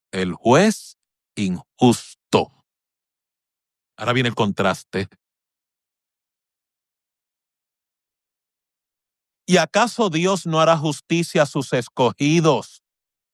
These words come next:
que claman a él día y noche? ¿Se tardará en responderles?".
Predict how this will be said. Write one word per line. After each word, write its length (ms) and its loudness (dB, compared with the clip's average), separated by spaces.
que 180 0
claman 540 2
a 220 0
él 200 -2
día 280 2
y 60 -2
noche? 680 -4
¿Se 360 -2
tardará 760 2
en 120 -4
responderles?". 1500 -2